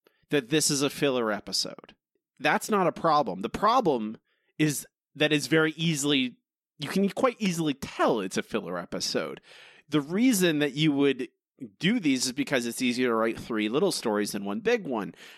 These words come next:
But then you have, like, a very, you have a premise about why these three stories exist in the same episode, and you connect the dots.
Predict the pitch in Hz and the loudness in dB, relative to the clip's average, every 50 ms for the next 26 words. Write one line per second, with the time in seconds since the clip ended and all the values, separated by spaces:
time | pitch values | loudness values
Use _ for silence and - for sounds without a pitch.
0 | - - - - 143 135 151 160 165 185 185 190 156 135 131 139 143 143 131 123 | -20 -10 -4 -4 -2 0 2 0 2 2 0 0 0 0 2 0 0 0 -2 -2
1 | - 147 135 131 185 214 214 - - 208 247 254 277 294 285 277 247 - - - | -2 -2 -2 -2 -2 -2 -2 -4 -6 -6 -4 -2 0 0 0 0 -2 -2 -4 -4
2 | - 254 240 175 139 143 - - - _ _ _ - 165 165 180 170 160 147 139 | -2 -2 0 0 0 0 -2 -4 -8 _ _ _ -2 0 2 2 2 2 2 2
3 | 151 165 180 180 180 165 - - 156 147 139 - - 113 107 107 107 104 107 104 | 2 2 2 0 -2 -4 -6 -4 -4 -4 -4 -2 -2 -2 0 0 0 -2 -4 -8
4 | 107 - 101 110 117 110 - - - 95 92 95 - 101 92 104 117 117 - 135 | -10 -10 -6 -6 -6 -6 -6 -8 -10 -10 -8 -8 -8 -6 -4 -2 -2 -2 -2 -4
5 | - 127 117 110 107 67 92 107 101 - - 110 107 104 - - 104 101 95 90 | -4 -2 -2 -2 -4 -4 -4 -4 -6 -6 -8 -10 -10 -10 -10 -10 -8 -6 -6 -8
6 | - - - - - | -8 -10 -10 -12 -12